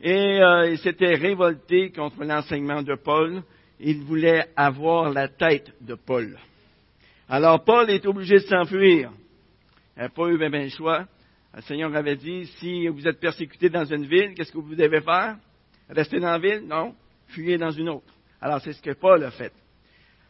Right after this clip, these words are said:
Ensuite, environ cinq ans plus tard, on retrouve notre ami Paul en prison à Rome. Et c'est un moment où il va écrire cette lettre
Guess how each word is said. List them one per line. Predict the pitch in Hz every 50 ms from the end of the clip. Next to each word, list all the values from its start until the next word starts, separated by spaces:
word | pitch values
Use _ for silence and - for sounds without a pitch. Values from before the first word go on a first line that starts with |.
| _ _ -
Ensuite, | 143 151 156 220 247 269 - 214
environ | 190 190 180 190 196 202 202 196
cinq | - 220 208 202 208
ans | 202 196 175
plus | 190 180
tard, | - 185 185 196 214 247 277 262 - _ _ _ _ _ _ 139
on | 151 165
retrouve | 170 185 180 - 196 226 226 208
notre | 190 180 165 -
ami | 175 170 175 170
Paul | 151 190 175 180 185 202 214 233 240 - _ _ _ _ _ _ _ _ _ _ _ _ _ _ _ _ _ -
en | 175 156 147
prison | - 151 185 180 135 175 170 160 175 185 - _ _ _ _ _ _ _ _ _ _ _ _ _ -
à | 135 139
Rome. | 131 135 160 165 160 170 180 202 214 _ _ _ _ _ _ _ _ _ _ _ _ _ _ _
Et | 120 139 165 170 170 170 170 160
c'est | - 175 160 - 175
un | 165
moment | 165 165 170 175 185 196 196 190
où | 175 175
il | 170 156
va | 165 170 165
écrire | 151 - - 165 185 185 190 185 -
cette | - 151 139 - 143
lettre | 156 165 170 170 -